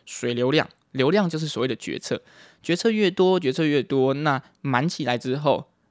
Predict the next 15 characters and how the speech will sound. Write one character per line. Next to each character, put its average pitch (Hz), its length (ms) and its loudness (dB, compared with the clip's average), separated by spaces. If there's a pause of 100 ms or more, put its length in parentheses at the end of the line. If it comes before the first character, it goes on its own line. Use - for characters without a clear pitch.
你 123 160 -6
整 113 240 -8
个 107 80 -8
的 - 140 -10
效 131 480 0
率 131 180 -2
跟 120 240 -6
效 135 360 -4
能 - 180 -12
都 127 120 -2
会 127 100 0
非 - 120 -6
常 110 120 -4
的 120 120 -14
差。 120 500 -4